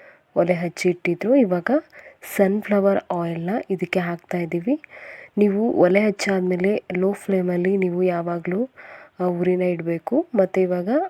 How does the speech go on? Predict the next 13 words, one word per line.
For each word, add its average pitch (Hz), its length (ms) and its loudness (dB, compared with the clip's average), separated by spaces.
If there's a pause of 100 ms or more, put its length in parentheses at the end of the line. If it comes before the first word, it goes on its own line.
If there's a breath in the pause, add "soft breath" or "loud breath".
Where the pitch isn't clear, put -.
(200)
ಆಯಿಲ್ನ 185 300 0
ಹಾಕ್ಕೊತಾ 180 500 -4
ಇದ್ದೀನಿ. 175 420 -2 (960 loud breath)
So 208 220 0
ಕಬಾಬ್ 196 380 2
ಬೇ-, 190 120 4 (140)
ಬೇಯಿಸೋದಕ್ಕೆ 185 640 2
ಇವಾಗ 180 380 0
ನಾವು 180 520 -2
ಒಂದು 185 360 0
ಲೀಟರ್ 180 420 0
ಆಯಿಲ್ನ 170 440 -2
ಹಾಕ್ಕೊಂಡಿದ್ದೀವಿ. 175 880 -6